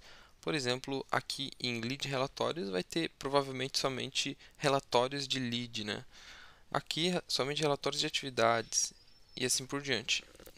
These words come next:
E a gente também pode estar criando mais pastas pra gente poder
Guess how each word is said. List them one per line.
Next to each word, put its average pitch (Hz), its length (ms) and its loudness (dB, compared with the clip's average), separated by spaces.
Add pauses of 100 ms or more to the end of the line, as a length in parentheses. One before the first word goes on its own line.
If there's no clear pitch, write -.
E - 60 2
a - 20 6
gente 139 240 4
também 135 220 0
pode 143 220 -2
estar 147 120 -2
criando 143 320 0
mais 131 320 4
pastas - 460 2
pra 131 180 -2
gente 127 540 -2 (580)
poder 123 840 2